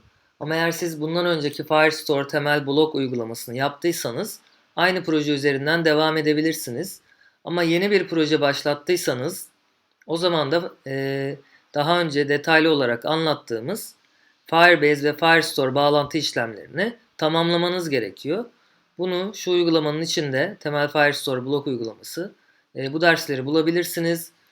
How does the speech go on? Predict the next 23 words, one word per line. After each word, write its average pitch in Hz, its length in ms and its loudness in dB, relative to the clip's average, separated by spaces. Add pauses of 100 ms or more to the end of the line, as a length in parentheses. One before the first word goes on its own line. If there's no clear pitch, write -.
(100)
Şuradan 160 400 0
şuraya 156 360 0
kadar, 127 420 -2 (1300)
e, 127 100 -10 (560)
yapılacak 151 500 0
işlemleri 117 500 -4
anlattık. 160 680 -4 (100)
Ayrıca 175 640 2
Firebase 165 560 4
paketlerinin 156 720 -2
güncellenmesi 151 680 2
sonrası 131 460 -4
yapılacak 139 480 -2
ek 151 220 -6
işlemleri 135 640 -4 (320)
de, 147 320 -2 (140)
e, 127 340 -4
burada 139 240 -2
bulabilirsiniz. 165 880 -2 (400)
Bunları 190 240 0
yaptıktan 202 540 4
sonra 160 400 0
artık, 175 460 -2